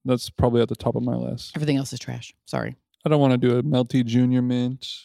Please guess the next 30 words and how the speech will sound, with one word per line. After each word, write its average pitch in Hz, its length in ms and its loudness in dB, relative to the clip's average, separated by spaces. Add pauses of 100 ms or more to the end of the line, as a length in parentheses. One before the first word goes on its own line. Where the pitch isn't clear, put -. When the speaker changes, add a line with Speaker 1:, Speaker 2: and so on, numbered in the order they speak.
(300)
Speaker 1:
You 156 100 4
ever 160 140 4
bring, 165 180 6
like, 160 140 6
a 143 80 6
nice 139 300 4
hoagie 151 420 4
into 156 200 2
the 156 120 4
theater, 165 320 2
though? 170 220 2 (340)
Speaker 2:
No. 151 280 -2
Speaker 1:
Foot 156 180 2
long? 156 400 4
Speaker 2:
<laughs> - 60 -20 (340)
No, 208 60 2 (420)
no. 170 480 -2
Speaker 1:
Give 147 120 0
it 165 60 2
a - 20 -2
shot. 180 320 -2 (260)
Speaker 2:
<laughs> 269 100 2 (1200)
How 339 140 4
would 370 120 4
you 508 140 2
just, 330 180 4
like, 349 160 2
ho-, 254 480 2
like, 226 200 2
shovel? 220 720 4